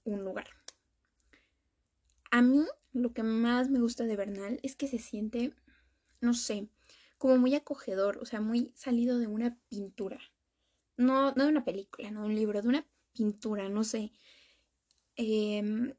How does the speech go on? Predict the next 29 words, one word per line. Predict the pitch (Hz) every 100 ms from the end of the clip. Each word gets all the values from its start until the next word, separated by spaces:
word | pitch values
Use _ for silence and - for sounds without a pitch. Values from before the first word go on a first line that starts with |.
| _
contrario | 247 240 247 294
a |
muchos | 302 302 294
pueblitos | 240 220 226 - 311 - _ _ _ _
donde | - 214 208 202 190 190 -
se | - 214
ha |
puesto | 226 233 233
como | - 196
un | 214
poco | 226 240
más | 208 202
de | 214
moda | 208 208 214 - _ - - - _
pintar | - 208 196 202 202 208 233
la | 202
mayoría | 196 196 202
de | 202
las | 208
casas | - 202 196 185 -
locales | - 196 202 196 233 -
como | 196 196 208 - _ _ _ _ -
de | 208
blanco | 214 220 233 233 269 277
con | 214
los | 208 220
acentos | 214 214 220
en | 202 196
guinda, | 208 214 233 440